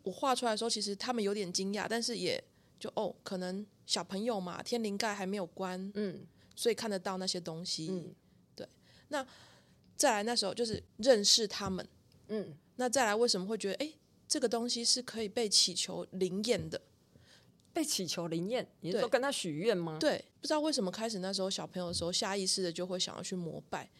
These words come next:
Speaker 2: 嗯。
Speaker 1: 然后就会跟他许愿。比如说，“爸爸钥匙不见了。
Speaker 2: 嗯。
Speaker 1: 啊，怎么办？”我就赶快冲进我的下铺，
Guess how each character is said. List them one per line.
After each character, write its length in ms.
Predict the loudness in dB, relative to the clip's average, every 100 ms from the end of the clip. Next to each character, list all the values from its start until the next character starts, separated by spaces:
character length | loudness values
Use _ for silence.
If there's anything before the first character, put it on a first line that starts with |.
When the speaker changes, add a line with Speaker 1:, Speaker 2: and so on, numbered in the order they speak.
| -10
Speaker 2:
嗯。 80 | -4
Speaker 1:
然 80 | 0
后 80 | 2
就 100 | 2
会 40 |
跟 120 | 0
他 180 | -2 -4
许 340 | -4 -4 -4 -2
愿。 160 | -2 -2 -6
比 80 | -2
如 100 | -2
说 260 | -2 -4 -6 -14 -20 -10
，“爸 80 | -4
爸 100 | 0
钥 180 | 0 2
匙 120 | 0
不 120 | -2
见 280 | 2 2 2
了。 120 | -4 -10 _ _ -8
Speaker 2:
嗯。 140 | -6
Speaker 1:
啊， 100 | -4 -4
怎 100 | -2 -2
么 100 | 0
办？” 240 | 0 -2 -6
我 80 | -6
就 80 | -4
赶 100 | -2
快 100 | 0
冲 240 | 0 0
进 140 | 0 0
我 100 | 2
的 60 |
下 260 | 2 2 2
铺， 220 | 0 -4